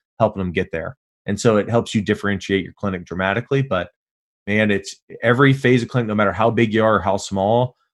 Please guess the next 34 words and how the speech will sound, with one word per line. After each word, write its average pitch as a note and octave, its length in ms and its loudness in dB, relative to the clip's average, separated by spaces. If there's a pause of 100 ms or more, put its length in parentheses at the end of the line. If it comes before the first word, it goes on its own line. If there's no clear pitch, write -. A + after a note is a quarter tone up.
(140)
there's G2 160 -2
a F#2+ 60 -2
million G#2+ 440 0
little G2+ 200 -2
strategies G2 560 -4
you F2+ 60 -18
can F#2 160 -10
take, A#2 360 0
but F#2 100 -4
hopefully G#2 400 -2
we've G2+ 200 -2
covered F#2 280 0
enough F#2 260 -2
of F2 80 -10
those G2 220 -2
today G2 380 -2
that F2+ 140 -4
at F#2+ 100 -10
least G#2+ 260 -4
get G#2+ 160 -6
your G2 80 -4
mind F#2+ 300 -4
going F#2+ 240 -4
the F#2+ 60 -4
right G2 200 -2
direction G2 420 -6
of, F2+ 160 -4 (440)
"Hey, G#2+ 200 2
I'm G2 220 -2
up G2 160 0
against G#2+ 320 -2
one A2 140 -2
of G#2+ 80 -4
those. B2+ 360 0